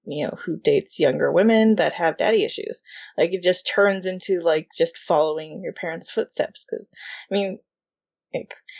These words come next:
no one wants to talk about it with sex education, but, you know, that's pretty much what happened. We see, like, our parents' lives, and that's, we end up following in those kind of footsteps. And if your mother's a sex therapist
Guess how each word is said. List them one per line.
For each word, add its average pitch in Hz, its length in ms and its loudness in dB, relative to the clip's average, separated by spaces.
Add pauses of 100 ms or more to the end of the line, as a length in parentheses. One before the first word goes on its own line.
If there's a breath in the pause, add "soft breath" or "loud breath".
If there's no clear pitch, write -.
(180 loud breath)
no 175 140 4
one 190 140 6
wants 208 220 4
to - 60 -10
talk 220 280 2
about 208 180 4
it - 40 6
with 190 100 0
sex 190 220 0
education, 190 520 -6
but, 151 320 2 (420 soft breath)
you 180 120 -6
know, - 180 -8 (680)
that's - 280 -8 (120)
pretty 202 200 2
much 202 220 2
what 202 80 4
happened. 180 360 -2
We 170 360 -4
see, 185 400 -6
like, 180 300 2
our 185 140 4
parents' 185 400 -4
lives, 185 440 2
and 180 200 -10
that's, - 460 -6 (380)
we 196 140 -8
end 185 140 -4
up - 160 -2
following 180 320 -2
in 160 80 -20
those 160 160 -10
kind 165 180 -6
of 160 80 -12
footsteps. - 440 -4
And 202 80 0
if 196 100 -2
your 233 80 2
mother's 240 240 2
a 226 40 -10
sex 254 280 0
therapist 254 640 4